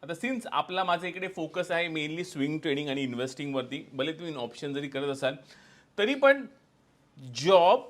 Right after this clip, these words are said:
सोडायचा असेल, let's say म्हणजे जॉबवरती आजच्या तारखेला सॅलरी आहे एक लाख रुपये, ऑलराईट, एक लाख रुपये अज्युम करून का चला की ही ज-,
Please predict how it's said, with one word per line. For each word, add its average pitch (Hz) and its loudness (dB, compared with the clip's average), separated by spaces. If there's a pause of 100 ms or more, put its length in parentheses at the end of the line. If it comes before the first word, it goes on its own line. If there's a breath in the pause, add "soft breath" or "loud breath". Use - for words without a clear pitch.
(120)
सोडायचा 220 4
असेल, 170 0
let's 262 2
say 285 2
म्हणजे 262 2
जॉबवरती 185 2
आजच्या 151 -2
तारखेला 160 0
सॅलरी 143 0
आहे 131 -2 (240)
एक 151 -4
लाख 120 2
रुपये, 104 -12 (1300)
ऑलराईट, 175 -4 (100)
एक 202 -4
लाख 202 2
रुपये 190 -4
अज्युम 165 -4
करून 175 -8
का 180 -2
चला 170 -2
की 190 -8
ही 185 -8
ज-, 135 -14